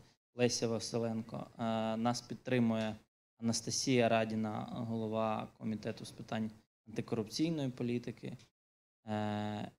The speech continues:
Ілля Ємець, е, Дмитро Олійник, голова Федераті-, Федерації роботодавців, е, України, е, Людмила Данилко і Юлія Пекарська. Вони співробітниці, е, кардіоцентру.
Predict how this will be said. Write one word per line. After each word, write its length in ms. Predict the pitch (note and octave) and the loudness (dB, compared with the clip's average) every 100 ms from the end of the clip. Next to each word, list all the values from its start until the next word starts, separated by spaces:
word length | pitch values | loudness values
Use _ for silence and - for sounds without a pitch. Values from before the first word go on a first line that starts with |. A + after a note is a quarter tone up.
| _ | _
Ілля 320 | G#2+ G#2+ C#3 D#3+ D3+ - | -2 2 4 4 2 0
Ємець, 640 | A#2+ B2+ B2 A#2+ A2+ - - - | 0 4 4 4 0 -8 -12 -6
е, 220 | A2 G#2+ | 0 0
Дмитро 580 | G#2 A2 A2+ C#3 D3 D3+ | 2 4 4 6 4 4
Олійник, 520 | C3+ B2+ B2+ B2 A2+ | 2 4 6 6 4
голова 600 | G2+ G#2+ A2 A2 A2+ A2+ - | 0 0 2 2 2 0 -4
Федераті-, 600 | A2 A2 A2 G#2+ A#2 A2 - | -4 0 0 0 -4 -6 -6
Федерації 640 | - A2+ A2 - A#2 G#2+ G#2+ - _ - | -4 -2 -2 -4 -4 -4 -6 -12 _ -6
роботодавців, 840 | A2 A2+ A#2+ A2+ A2 G#2+ - A2+ - | 0 0 2 2 0 0 -6 -10 -8
е, 40 | B2 | -8
України, 800 | B2 C#3 - A#2 A2+ A2 A2+ A#2+ - _ _ _ _ _ A2 | -6 -6 -4 -2 0 0 -2 -6 -14 _ _ _ _ _ -8
е, 360 | G#2+ G#2+ G#2 | -4 -2 -2
Людмила 420 | G#2+ A2 C#3+ D#3+ | -2 2 6 6
Данилко 600 | B2+ B2+ B2+ B2 - A#2 A#2 - | 6 6 6 4 2 0 0 -2
і 340 | A#2+ B2 A#2+ | 0 4 4
Юлія 280 | A2 A#2+ A2+ | 6 6 6
Пекарська. 520 | G#2+ - C#3+ C#3+ - | 2 2 2 2 0
Вони 200 | A2 A2+ | 4 6
співробітниці, 1300 | C#3 - - - _ A#2+ G#2+ G#2 B2+ D3+ C#3 C3+ - B2+ | 6 0 -10 -14 _ -2 -2 2 2 2 0 -2 0 0
е, 120 | B2 - A2+ G#2+ G#2+ G#2+ G#2 G#2+ - | 0 -6 -6 -4 -2 -2 -4 -6 -4
кардіоцентру. 840 | A#2+ A#2 A2+ A2 - A2+ A2 - | 0 0 0 -2 -4 -6 -8 -10